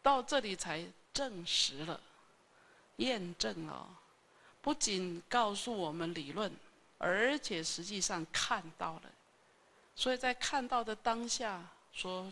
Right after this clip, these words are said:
绝诸戏论嘛，无法言说，因为一旦言说就不够平等，就会有差别，就会有差别。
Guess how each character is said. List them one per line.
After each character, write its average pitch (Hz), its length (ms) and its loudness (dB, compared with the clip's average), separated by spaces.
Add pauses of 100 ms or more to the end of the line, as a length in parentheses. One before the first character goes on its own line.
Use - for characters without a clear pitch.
绝 156 520 -2
诸 175 200 -8
戏 175 440 6
论 180 160 -2
嘛， - 180 -14 (400)
无 226 320 0
法 - 260 -2
言 - 240 -8
说， 175 280 -2
因 220 160 -4
为 226 100 2
一 - 140 -4
旦 254 200 2
言 190 220 -2
说 196 240 -2
就 190 180 -4 (140)
不 165 100 -6 (120)
够 185 200 -2 (120)
平 - 280 -8
等， - 140 -8 (720)
就 226 380 0
会 202 240 -4
有 147 160 -8
差 170 320 2
别， 135 260 -4 (680)
就 254 240 0
会 190 220 -8
有 135 160 -8
差 147 300 -6
别。 - 100 -12